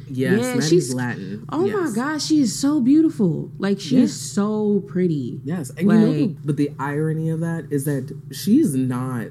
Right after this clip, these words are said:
Speaker 1: not as young as people think that she is. Like,
Speaker 2: Oh,
Speaker 1: that's
Speaker 2: really?
Speaker 1: what I mean when you
Speaker 2: <laughs>
Speaker 1: age well. Yeah, like, she's, like, in her thirties, but, like, most
Speaker 2: In
Speaker 1: of the rest
Speaker 2: her
Speaker 1: of the cast is in
Speaker 2: thirties?
Speaker 1: her early, yeah, I think so.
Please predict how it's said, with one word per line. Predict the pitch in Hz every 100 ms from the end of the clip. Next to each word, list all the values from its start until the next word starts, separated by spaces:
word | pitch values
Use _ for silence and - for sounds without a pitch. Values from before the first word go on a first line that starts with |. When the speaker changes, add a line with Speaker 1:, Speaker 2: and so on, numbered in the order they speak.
| 143 156
Speaker 1:
not | 160 165 156 127
as | 151 143
young | 131 127 135 143 143
as | 123
people | - 135 127
think | 123 120 113
that | 104
she | -
is. | 85 - - -
Like, | 131 370
Speaker 2:
Oh, |
Speaker 1:
that's | 392 208 -
Speaker 2:
really? | 208
Speaker 1:
what | 202
I | 170
mean | 147 160 160 143 151
when | 143 139
you | 131
Speaker 2:
<laughs> | -
Speaker 1:
age | 135 143 127
well. | 117 120 120 98 _ - -
Yeah, | 151 233
like, | 214 202
she's, | - 254
like, | 277 269 - _ _ _
in | 233 247
her | 226
thirties, | - 170 170 110 117
but, | 143 143
like, | 170 151
most | 156 165 202 240
Speaker 2:
In | 330
Speaker 1:
of | 190
the | 523
rest | 466
Speaker 2:
her | 370
Speaker 1:
of |
the | -
cast | 640 - 160 880
is | 988
in | 151
Speaker 2:
thirties? | - 135 -
Speaker 1:
her | 156 160
early, | 151 143 131
yeah, | 170 254 156
I | 139
think | 254 294
so. | - 208 175